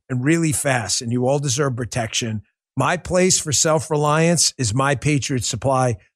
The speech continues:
dot com. My Patriot Supply has helped millions of Americans, including mine,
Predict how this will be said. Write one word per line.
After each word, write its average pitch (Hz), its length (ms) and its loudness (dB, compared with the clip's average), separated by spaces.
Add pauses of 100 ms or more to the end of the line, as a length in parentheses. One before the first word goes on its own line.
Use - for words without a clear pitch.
(140)
dot 120 240 0
com. 104 300 -4 (920)
My 147 200 2
Patriot 156 380 0
Supply 135 280 0
has 131 120 2
helped 123 180 -2
millions 131 280 0
of 120 80 0
Americans, 120 520 -2
including 147 460 0
mine, 107 260 -2